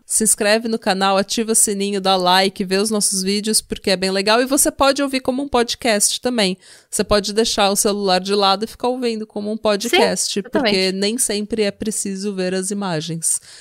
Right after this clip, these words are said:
Speaker 1: tá? E daí, se tem, por acaso, uma imagem que você precisa ver, você dá uma olhadinha. Então,
Speaker 2: Sim, exatamente.
Speaker 1: tá?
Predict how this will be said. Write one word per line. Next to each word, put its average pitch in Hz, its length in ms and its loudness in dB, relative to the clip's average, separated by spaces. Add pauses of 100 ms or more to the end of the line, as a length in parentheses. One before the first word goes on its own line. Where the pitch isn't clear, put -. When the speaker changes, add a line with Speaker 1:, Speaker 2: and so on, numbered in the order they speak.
(440)
Speaker 1:
tá? 170 280 -4 (120)
E 180 120 -8
daí, 202 180 2
se 220 140 0
tem, 202 200 0
por 220 320 -4
acaso, 185 520 -4
uma 180 100 -10
imagem 175 340 -6
que - 100 -14
você 185 200 -6
precisa 214 300 -4
ver, 214 120 -4
você - 120 -4
dá 269 160 -4
uma 269 200 -8
olhadinha. 233 640 -6 (720)
Então, 214 480 -4
Speaker 2:
Sim, 370 120 0
exatamente. 269 440 0
Speaker 1:
tá? 233 260 0